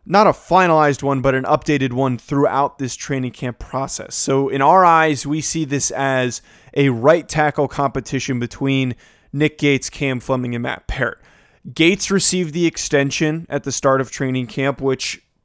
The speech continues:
provides some confidence from the coaching staff and the front office in Gates' ability. Cam Fleming is the experienced veteran. And then, as we've talked about previously,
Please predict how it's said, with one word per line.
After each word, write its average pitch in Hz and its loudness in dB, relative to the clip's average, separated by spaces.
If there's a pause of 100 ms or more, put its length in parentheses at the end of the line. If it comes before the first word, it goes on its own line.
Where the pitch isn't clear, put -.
provides 139 2
some 131 -4
confidence 143 -4
from 135 0 (340)
the 123 -6
coaching 139 -2
staff 131 0
and 131 -4
the 120 -4
front 131 -4
office 127 -2 (120)
in 143 0
Gates' 127 -4
ability. 127 -4 (320)
Cam 147 -2
Fleming 147 0
is 131 -4
the 139 -4
experienced 127 -4
veteran. 135 0
And 131 -4
then, 135 -2
as 131 -4
we've 131 -4
talked - -4
about 131 -2
previously, 143 -2